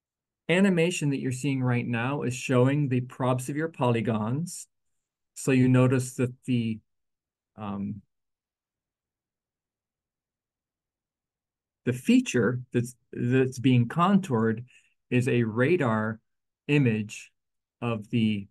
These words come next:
splitting storm. So you notice it splits in two, and the one that moves off to the right, the right mover, has slightly higher probabilities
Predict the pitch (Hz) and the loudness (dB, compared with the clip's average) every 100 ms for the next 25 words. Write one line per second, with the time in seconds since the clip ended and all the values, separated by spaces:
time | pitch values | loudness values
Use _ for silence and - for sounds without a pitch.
0 | _ - - - 147 180 202 - 135 110 | _ -18 -8 0 4 6 4 2 2 4
1 | 113 123 123 117 117 120 123 123 - 123 | 2 0 0 0 -2 -2 -4 -8 -2 -2
2 | 123 - 127 123 - 220 127 113 127 - | -2 0 0 0 2 4 4 4 0 -4
3 | _ _ _ _ _ _ - 120 120 113 | _ _ _ _ _ _ -4 0 0 0
4 | 120 123 123 - _ _ _ _ _ _ | 0 0 -4 -10 _ _ _ _ _ _
5 | 135 135 127 - 120 120 120 - 120 117 | -4 -2 -2 -4 -2 -2 -4 -2 0 0
6 | 107 110 175 127 135 - _ - 113 127 | -2 0 0 0 -4 -8 _ -8 -2 0
7 | 165 120 107 101 123 131 - _ _ _ | 0 0 -2 -2 -4 -6 -12 _ _ _
8 | _ 117 113 110 - _ _ _ - - | _ -4 -4 -6 -14 _ _ _ -16 -2
9 | 143 147 175 156 139 131 127 120 117 101 | 0 2 0 0 0 0 0 0 0 0
10 | 110 107 110 110 110 | -2 -2 -4 -8 -8